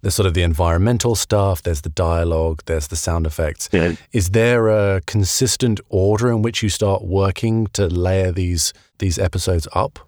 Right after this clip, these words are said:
Speaker 1: or is it just inspiration, whatever feels right at the moment?
Speaker 2: S-, generally, I guess broadly, uh, I would start with the dialogue.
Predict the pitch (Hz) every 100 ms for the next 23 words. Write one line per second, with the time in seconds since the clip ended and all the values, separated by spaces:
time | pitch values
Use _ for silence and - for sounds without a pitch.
0 | _ 95 87 95 90 80 - - - 101
1 | - 90 82 - 82 78 80 87 80 85
2 | 82 85 78 80 78 76 76 - _ _
3 | _ _ - - 240 190 226 208 202 208
4 | 196 127 143 - 117 127 127 143 139 -
5 | 113 107 107 104 104 95 101 98 - 110
6 | 98 - 90 82 - 80 73 69 67 67